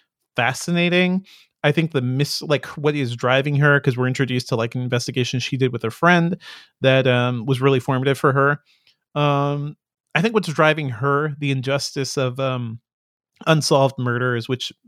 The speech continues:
mostly involve women in, in America, and I'm sure worldwide, honestly. Um, I find that really, really compelling, and I'm I didn't finish se-,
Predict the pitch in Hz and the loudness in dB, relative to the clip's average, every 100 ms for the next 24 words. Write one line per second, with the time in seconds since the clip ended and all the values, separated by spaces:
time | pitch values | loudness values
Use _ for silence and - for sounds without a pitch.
0 | _ - 131 127 - 127 123 113 120 127 | _ -8 -2 -2 -2 -4 0 0 0 -2
1 | 135 123 113 123 - - - 123 127 190 | 0 -2 -4 -8 -6 -6 -2 0 4 4
2 | 170 127 120 - - _ - 127 - 139 | 4 2 -2 -6 -20 _ -4 -4 0 -2
3 | 120 117 110 117 113 117 117 - - 113 | 2 -2 0 -2 -2 -4 -8 -8 -10 -10
4 | 117 - _ _ - 139 135 127 123 - | -12 -20 _ _ -2 0 0 0 -4 -10
5 | _ - 147 156 147 131 123 135 135 127 | _ -6 -6 0 -2 0 -4 -4 -4 -2
6 | 123 123 120 131 127 123 120 117 135 131 | -2 -4 -4 -6 -4 -4 -4 -8 -6 -8
7 | 120 - - 147 147 135 120 - _ - | -8 -10 0 2 2 0 -2 -6 _ 0
8 | 147 208 196 170 165 - 165 | 4 4 4 2 2 2 -4